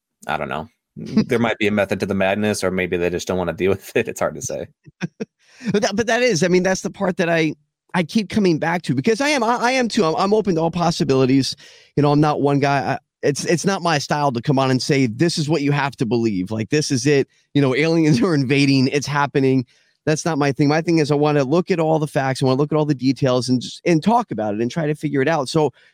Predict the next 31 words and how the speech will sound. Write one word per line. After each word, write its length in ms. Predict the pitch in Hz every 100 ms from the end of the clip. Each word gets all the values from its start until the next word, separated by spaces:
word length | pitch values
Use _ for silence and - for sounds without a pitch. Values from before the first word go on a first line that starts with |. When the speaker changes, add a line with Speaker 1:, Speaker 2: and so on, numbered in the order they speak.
| _ _ _ _
Speaker 2:
I'm 180 | 196 208
absolutely 600 | 233 190 190 196 170 175
open, 480 | 156 151 160 151 139
like 220 | - 151 220
you, 360 | 269 156 139 143 _ _
to 120 | 165
the 140 | 151
idea 280 | 151 135 151
of 140 | 139 113
maybe 260 | 120 127
this 220 | 151 175
was 240 | - 196 214
balloons, 600 | 151 107 73 52 - -
you 160 | 131 131
know, 220 | 113 117
for, 340 | - 127 120
for 220 | 117 131 120
a 40 |
holiday 360 | 123 127 123 113
celebration 720 | - 117 107 110 104 - 92
or 220 | 98 123
a 40 | 151
birthday 360 | 156 156 113
or 80 | 107
whatever 260 | 117 127 127
it 60 |
might 240 | 127 120 143
be. 280 | 180 135 120 _ _ _ _ _ _ _ _ _ _
But 100 | 190
I 120 | - 180
just, 180 | 214